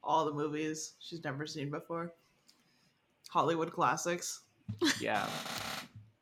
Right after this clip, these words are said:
Speaker 2: I'm gonna be over here. It's like, "Wasn't that great?" It's all like, "It was all in black and white." It's like, "Oh my God." It's like, "What's
Speaker 1: I've
Speaker 2: wrong
Speaker 1: watched
Speaker 2: with you
Speaker 1: some
Speaker 2: guys?"
Speaker 1: bla-, uh, black and white movies.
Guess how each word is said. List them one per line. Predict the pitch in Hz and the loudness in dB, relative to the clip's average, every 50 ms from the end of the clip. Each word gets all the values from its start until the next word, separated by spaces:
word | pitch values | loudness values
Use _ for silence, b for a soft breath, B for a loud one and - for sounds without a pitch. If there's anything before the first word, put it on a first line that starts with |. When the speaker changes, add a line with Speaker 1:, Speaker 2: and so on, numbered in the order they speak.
| _ _ _ - | _ _ _ 8
Speaker 2:
I'm | - 151 170 | 10 12 12
gonna | 170 175 165 | 12 12 12
be | 170 160 | 12 12
over | 151 151 | 12 12
here. | 170 175 | 10 12
It's | 170 170 | 12 12
like, | 185 160 | 12 12
"Wasn't | 180 214 208 269 247 | 12 12 12 12 10
that | 220 170 131 | 10 10 10
great?" | 135 143 143 151 - - - | 10 10 10 10 8 6 6
It's | 143 139 139 - | 4 4 6 6
all | 139 131 131 | 8 8 8
like, | 123 120 117 117 113 - | 8 8 6 6 4 4
"It | 143 | 4
was | 135 143 139 | 4 6 6
all | 160 165 175 | 6 6 6
in | 165 147 | 6 6
black | 139 139 143 143 - | 6 6 6 6 4
and | 127 117 | 0 2
white." | 117 127 135 107 101 - - | 2 2 2 2 0 2 4
It's | 175 208 - | 6 8 8
like, | 208 202 | 8 10
"Oh | 190 151 190 | 10 10 8
my | 170 151 151 | 8 6 4
God." | 147 156 151 143 139 135 - - | 4 4 4 4 2 2 0 2
It's | 143 160 147 - - | 2 2 2 4 6
like, | 165 147 139 | 8 12 12
"What's | - 359 370 - | 12 12 12 12
Speaker 1:
I've | |
Speaker 2:
wrong | - 156 170 | 12 12 12
Speaker 1:
watched | 170 | 12
Speaker 2:
with | 160 - - | 12 10 12
you | - | 12
Speaker 1:
some | - - | 12 12
Speaker 2:
guys?" | - 135 | 12 12
Speaker 1:
bla-, | 220 185 - | 10 8 8
uh, | 190 202 160 - | 8 6 6 6
black | 185 185 165 175 175 | 6 6 4 4 4
and | 180 165 | 0 0
white | 160 156 143 | 0 0 2
movies. | 139 135 139 147 147 151 151 170 175 - - | 2 2 2 2 2 0 0 0 -2 -4 -8